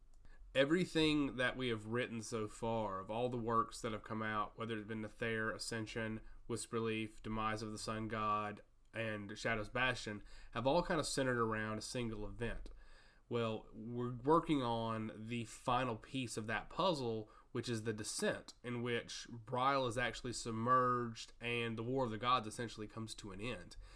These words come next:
These are all prequel works into the By Gods and Kings universe, but it's stories that we wanted to tell, and it's stories that we wanted to start with before we kept this journey going.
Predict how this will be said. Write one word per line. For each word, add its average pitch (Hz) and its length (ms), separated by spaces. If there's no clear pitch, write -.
These 156 360
are 226 120
all 160 280
prequel 135 520
works 117 380
into 113 140
the 107 60
By 110 180
Gods 107 260
and 107 140
Kings 107 280
universe, 113 720
but 127 140
it's 113 120
stories 165 440
that 123 120
we 120 80
wanted 117 280
to - 200
tell, 160 380
and 123 120
it's 117 120
stories 156 400
that 123 120
we 135 100
wanted 123 300
to 104 100
start 123 560
with 107 400
before 127 340
we 123 120
kept 110 200
this 107 200
journey 101 360
going. 101 440